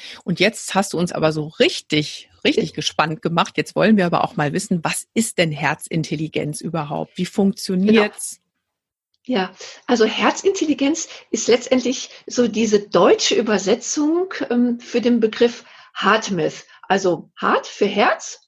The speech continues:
Speaker 2: und Meth für Mathematik, also was auch schon zeigt, dass da eine gewisse Wissenschaftlichkeit drin ist und nicht, wo es nur um das romantische Herz geht und,
Speaker 1: Mhm.
Speaker 2: äh, um irgendwelche, äh, sag ich mal,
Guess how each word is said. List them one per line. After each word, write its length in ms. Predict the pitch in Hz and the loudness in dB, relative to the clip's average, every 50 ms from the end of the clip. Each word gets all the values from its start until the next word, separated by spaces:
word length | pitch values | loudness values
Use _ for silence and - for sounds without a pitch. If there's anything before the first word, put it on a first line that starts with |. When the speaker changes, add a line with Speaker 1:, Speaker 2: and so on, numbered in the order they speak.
| _ | _
Speaker 2:
und 280 | - 220 208 202 202 - - - _ _ | -2 0 0 0 -2 -4 -12 -20 _ _
Meth 380 | 196 220 269 - 214 - - _ _ | 0 2 2 2 0 -2 -10 _ _
für 420 | - - - 240 220 208 214 214 - | -8 0 2 4 4 4 0 -4 0
Mathematik, 800 | 208 208 208 208 - 196 185 170 160 - - 277 440 539 - - - - - - | 2 2 2 2 -2 -4 -6 -6 -6 -4 0 0 0 0 -2 -10 -20 -20 -6 0
also 280 | - 220 214 220 - - - - - | 0 2 2 2 0 -2 -6 -10 -10
was 260 | 180 185 240 254 - | -4 -2 -2 0 0
auch 120 | - 220 | -2 -2
schon 200 | - - 208 196 190 | 0 -2 -2 -2 -2
zeigt, 440 | - - 185 190 262 415 - - - - - - - | -4 -4 0 0 0 0 -2 -6 -14 -20 -20 -20 -6
dass 200 | - 214 240 - | -4 -4 -4 0
da 120 | - 233 - | 0 0 2
eine 280 | - 214 208 214 202 | 4 4 4 4 4
gewisse 460 | 208 226 214 226 247 - 262 220 180 - - - | 4 4 2 2 2 4 4 4 4 2 -2 -6
Wissenschaftlichkeit 1080 | - 190 262 - - 302 - - 262 262 - - - 247 - - - 240 220 202 202 - | -2 -2 -2 0 0 -2 0 0 0 0 0 -4 -8 -10 -10 -8 -6 -4 -4 -4 -6 0
drin 160 | - 196 233 262 | 0 2 2 2
ist 300 | - - 370 - - - | 0 -2 -4 -4 -2 0
und 180 | - 240 202 - | 0 0 0 0
nicht, 200 | 220 269 - - | -2 -4 -2 0
wo 80 | 214 | 2
es 160 | 226 240 - | 2 2 2
nur 140 | 254 226 - | 0 -2 -2
um 120 | 196 220 208 | 0 0 0
das 220 | 196 214 - - | 0 0 0 0
romantische 580 | 202 202 185 185 240 359 - - 254 - - 240 | 0 2 2 2 2 2 0 -4 -4 -4 -4 -2
Herz 400 | 233 - 196 320 392 - - - | -2 0 0 -2 -2 -4 -6 -4
geht 420 | 233 240 247 247 240 240 240 - | 0 0 2 2 2 2 0 0
und, 300 | - 208 202 208 202 208 - - - - - - | 0 2 2 2 0 -2 -8 -14 -18 -18 -16 -16
Speaker 1:
Mhm. 120 | - 180 180 | -10 -4 0
Speaker 2:
äh, 100 | - 214 | 2 2
um 220 | 190 - 214 214 | 2 2 0 0
irgendwelche, 680 | - - 240 226 - - 220 220 247 - 285 233 233 233 - - - - - - | 2 2 2 2 2 2 2 2 4 4 2 2 2 0 -4 -12 -18 -18 -12 -6
äh, 120 | - 226 | -4 -2
sag 180 | 214 - 330 233 | 0 0 -2 -2
ich 140 | 233 233 233 | -4 -2 0
mal, 260 | 214 214 208 202 | 2 2 2 2